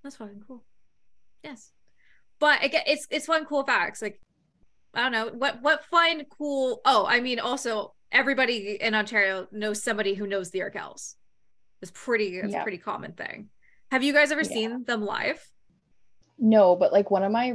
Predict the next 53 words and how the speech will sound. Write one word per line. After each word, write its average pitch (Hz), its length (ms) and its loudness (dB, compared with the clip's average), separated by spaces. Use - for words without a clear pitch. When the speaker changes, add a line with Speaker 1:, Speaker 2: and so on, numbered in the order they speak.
Speaker 2:
really 170 220 -2
good 170 220 -4
friends 170 460 -4
that - 160 -2
I 160 200 -4
met 139 300 -8
in, 156 220 -4
like, 147 180 -8
post-secondary, 180 880 -4
Speaker 1:
Yeah. 214 140 -2
Speaker 2:
she 185 220 2
is, 190 180 0
like, 202 260 -2
a 196 100 0
huge - 840 -4
fan - 240 -6
of 175 180 -6
them 233 440 -2
and 202 120 2
has 208 120 4
Speaker 1:
Yeah. 196 120 4
Speaker 2:
met 185 220 2
them 160 400 0
a 202 200 4
number, 180 360 4
like, 190 160 2
she's 202 220 0
just, 202 140 0
like, 190 100 -2
one 170 140 2
of 147 60 0
those, 156 260 2
like, 160 160 0
band 160 240 0
people 190 280 -2
that 180 140 -4
just 160 180 -8
meets 147 220 -6
people. 185 440 -4
Speaker 1:
Yeah. 247 280 2
Speaker 2:
Um, 165 520 -2
she, - 160 -20
like, 185 300 0
lives 180 300 2
in 170 100 -6
Stockholm - 500 -4
now - 320 -8
so - 160 -8
that - 140 0
she - 100 -6
can 170 180 -6
meet 156 200 -8
bands. - 500 -8